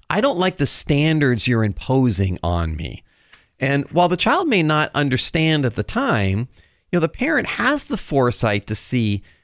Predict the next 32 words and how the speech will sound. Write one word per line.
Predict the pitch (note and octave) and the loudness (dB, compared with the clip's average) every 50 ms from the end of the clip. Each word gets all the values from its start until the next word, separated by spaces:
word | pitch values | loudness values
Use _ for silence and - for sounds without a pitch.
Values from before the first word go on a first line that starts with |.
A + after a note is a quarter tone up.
| _ _ _ | _ _ _
that | _ A#2+ A#2 - | _ -2 0 0
these | - D#3+ F3 - | 0 0 0 -2
standards | - - E3+ D3 C#3+ C#3 C3 A2+ A#2+ | 0 0 0 2 2 2 0 2 2
are | A#2 G#2+ | 2 0
good | G2 F2+ F2 - - - C4 D4+ E4 D#4 | 0 -2 -8 -6 -2 0 2 2 0 -2
for | - - - | -2 -2 -2
the | G#2+ F#2+ F#2 | 0 0 0
child | - - G2+ F2 E2+ E2 F2 - - - - | 0 0 0 0 0 -2 -4 -6 -8 -10 -4
and | - A#2+ C3 | -2 0 0
are | C3+ | 0
beneficial | A#2 G2+ E3 E3 E3 E3 C#3+ - - G#3 G3+ - E3+ C3+ | 0 0 0 2 2 0 0 0 0 -2 0 0 0 -2
to | - - G#2+ | 0 -2 -2
the | F2+ F#2+ | -2 -2
child. | - - - F2 D#2+ D2+ G2+ - - - - - _ _ _ _ _ | -2 0 0 0 0 -2 -4 -8 -12 -16 -20 -20 _ _ _ _ _
And | - B2 B2+ C3+ | -2 0 0 0
that's, | D#3+ F#3+ - - | 0 0 0 0
I | D#3 C#3 | -2 0
think, | - - D#3 D3 - - | 0 0 -2 -2 0 -2
that, | C3+ B2 A#2 A2+ - - - - | 0 0 0 0 -2 -4 -4 0
uh, | A2+ G#2+ G2+ G2+ G2 G2 | 2 2 2 2 2 2
much | G#2+ C3+ C3+ - | 0 0 0 0
like | C3+ B2 A2 - | 0 0 2 0
with | G#2+ - - | -2 0 2
our | C#3+ E3 G3 | 2 2 4
relationship | F#3 E3 C#3+ B2+ A2+ - - G#2 F2 | 4 4 2 2 2 0 -2 -2 0
with | A2 A2+ | -2 0
God, | - A3 B3 F3+ A2 | 2 2 2 2 2
that's | B2 C#3+ C#3+ - | 0 -2 0 0
what | E3 - | -2 0
we | D3+ C3+ A#2 | 0 0 0
don't | G2 F#2 - C#3 C3+ C3+ D3 - - | -2 0 2 2 2 2 0 -2 -4
see, | - - - - A#2 G#2 F#2 E2+ E2 D#2+ | -4 -4 -2 0 0 2 2 0 -2 -4